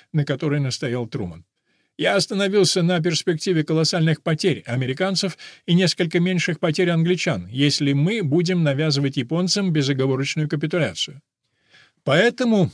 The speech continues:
ему следует подумать, нельзя ли выразить это каким-то иным образом, чтобы мы получили все необходимое для будущего мира и безопасности, вместе с тем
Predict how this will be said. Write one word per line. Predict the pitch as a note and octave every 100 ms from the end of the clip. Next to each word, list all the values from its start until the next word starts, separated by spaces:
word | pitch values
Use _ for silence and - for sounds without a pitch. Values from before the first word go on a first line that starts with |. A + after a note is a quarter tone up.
| -
ему | D3 E3 G3
следует | G#3+ A3 G#3 G3 G3 D#3+
подумать, | F3 E3 G#3 G#3+ -
нельзя | E3 D3 D3 G3+
ли | G3+
выразить | E3 F#3+ E3 F3+ G3
это | F#3 F#3
каким-то | F3+ E3 G3 F#3 G#3+ G#3+
иным | A3 G#3 D3
образом, | C3 B2 B2 A#2+ B2+
чтобы | - D#3 F3
мы | G3 F#3
получили | F3 F3 - F#3 E3+
все | - F3+
необходимое | C#3+ C3+ - D#3+ F3+ G#3+ F3
для | C#3+ D3+
будущего | D#3 C3+ - D3
мира | D3+ E3 F3+ G#3
и | G#3 F3+
безопасности, | E3 D#3+ D3 C#3 D#3 F3+ F#3+ G3+ F3+ -
вместе | C3+ D3 G3 - D#3
с | -
тем | F3 E3+